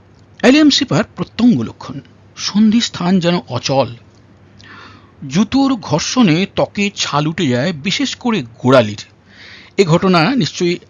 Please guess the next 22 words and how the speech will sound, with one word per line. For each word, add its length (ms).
আম-, 320
আমাদের 300
যারা 140
বড়, 360
আমাদেরও 300
মনে 220
আছে 60
ছোটবেলায় 520
পুজো 180
টুজোর, 240
দুর্গা 180
পুজোর 200
সময় 240
নতুন 340
জুতো 200
পরে 240
ঘোরা, 280
ঘুরতে 440
গেলে 140
এইসব 180
ঘটনাগুলো 460
ঘটতো। 440